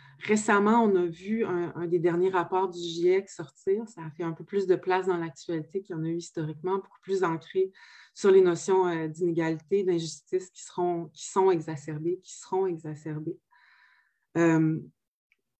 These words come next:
on n'est plus dans la prévention.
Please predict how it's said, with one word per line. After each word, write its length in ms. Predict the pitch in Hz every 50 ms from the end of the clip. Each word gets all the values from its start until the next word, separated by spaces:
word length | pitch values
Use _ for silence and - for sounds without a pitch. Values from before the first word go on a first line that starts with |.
| _ _ _ _ _ _ _ _ _ _ _ _ _ _ _ _ _ _ _ _ _
on 140 | - 175 175
n'est 180 | 190 190 185 185
plus 260 | - - - 240 247
dans 140 | - 208 185
la 120 | 175 160
prévention. 840 | 160 - - - 170 170 165 160 156 - - - 190 185 226 247